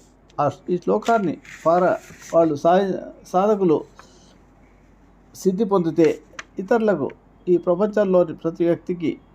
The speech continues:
ఇబ్బంది పడే వారందరికీ సహాయం చేయగలిగే శక్తి సామర్థ్యాన్ని పొందగలుగుతాడు. ఈ శ్లోకంలో సంగీత సిద్ధికి,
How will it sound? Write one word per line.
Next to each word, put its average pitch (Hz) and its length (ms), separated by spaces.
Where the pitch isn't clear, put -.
ఇబ్బంది 190 300
పడే 180 200
వారందరికీ 165 520
సహాయం 160 460
చేయగలిగే 160 380
శక్తి 170 380
సామర్థ్యాన్ని 160 680
పొందగలుగుతాడు. 156 760
ఈ 185 100
శ్లోకంలో 180 720
సంగీత 190 460
సిద్ధికి, 147 580